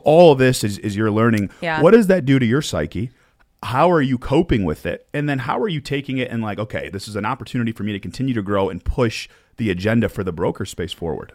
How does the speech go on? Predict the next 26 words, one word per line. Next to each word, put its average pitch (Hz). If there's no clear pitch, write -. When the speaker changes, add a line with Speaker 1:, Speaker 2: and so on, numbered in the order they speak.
Speaker 2:
Yeah, 180
that's 262
a 302
hard, 208
it's 220
a 233
really 277
hard 247
balance. 170
And 220
some 302
of 349
it 277
comes 233
back 196
to 190
kind 196
of 185
that 165
trust 190
conversation 170
that 160
you 165
had 170
mentioned 165
previously. 180